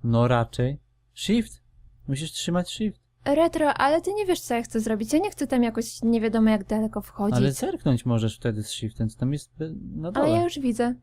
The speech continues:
Speaker 1: Ale my nie. Znając ciebie, zaraz tu spadniesz, pierdyknie i...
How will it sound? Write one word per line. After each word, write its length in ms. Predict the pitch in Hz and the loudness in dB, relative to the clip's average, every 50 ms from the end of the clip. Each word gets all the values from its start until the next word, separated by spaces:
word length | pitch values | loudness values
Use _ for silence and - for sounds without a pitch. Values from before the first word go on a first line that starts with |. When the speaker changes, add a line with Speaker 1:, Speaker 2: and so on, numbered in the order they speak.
| _ _ _ _ _ _ - - | _ _ _ _ _ _ -8 -4
Speaker 1:
Ale 160 | 120 117 131 | 0 0 0
my 160 | 147 160 147 | 2 2 2
nie. 200 | 117 110 110 113 - _ _ _ _ _ _ _ _ _ _ _ _ _ _ _ _ _ _ _ _ _ _ _ _ _ _ _ _ _ _ _ _ - | 2 0 0 -2 -4 _ _ _ _ _ _ _ _ _ _ _ _ _ _ _ _ _ _ _ _ _ _ _ _ _ _ _ _ _ _ _ _ -2
Znając 340 | 120 123 165 208 208 196 - | 0 2 2 2 2 0 -2
ciebie, 260 | - 196 180 180 170 | -2 0 0 2 2
zaraz 240 | 190 190 185 160 - | 4 4 4 2 0
tu 120 | - 139 | -4 -10
spadniesz, 500 | - - - 180 190 190 190 190 170 - | -4 2 4 4 4 4 4 0 -2 -2
pierdyknie 720 | - - 147 143 139 135 139 175 185 180 - 185 180 170 - | -4 -2 0 0 0 0 0 -2 -2 0 0 0 0 0 -2
i... 260 | 143 139 135 143 143 | -2 -2 -4 -4 -6